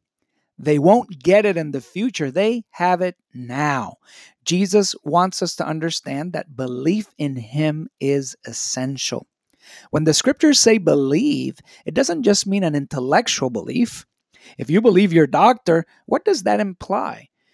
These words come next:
That you will follow through with the protocol he offers you for your wellness. Same here. It is illogical and abnormal to think that believing Jesus just means to believe he was a person who existed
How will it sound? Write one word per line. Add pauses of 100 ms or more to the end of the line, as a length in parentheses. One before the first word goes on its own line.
(220)
That
you
will
follow
through
with
the
protocol
he
offers
you
for
your
wellness.
Same
here. (420)
It
is
illogical
and
abnormal
to
think
that
believing
Jesus (260)
just
means (220)
to
believe
he
was
a
person
who
existed